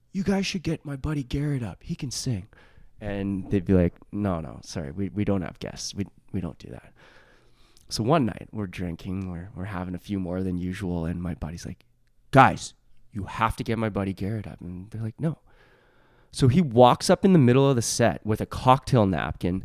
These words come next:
slaps it down on the bassist amp, and it says,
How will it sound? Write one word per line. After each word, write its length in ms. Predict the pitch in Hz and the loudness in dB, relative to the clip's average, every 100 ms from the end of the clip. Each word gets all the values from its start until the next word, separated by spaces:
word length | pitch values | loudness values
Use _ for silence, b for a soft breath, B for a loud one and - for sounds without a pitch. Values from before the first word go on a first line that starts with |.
| b b | b b
slaps 480 | - 127 127 175 208 | 0 4 4 4 2
it 100 | - | 6
down 240 | 131 127 | 6 8
on 140 | 123 | 6
the 40 | 117 | 4
bassist 460 | 92 98 - 101 - | 2 0 0 -4 -4
amp, 380 | 101 95 76 - - | -2 -2 -4 -8 -4
and 120 | 101 | -2
it 120 | 104 | -2
says, 360 | - 101 95 | -2 0 -2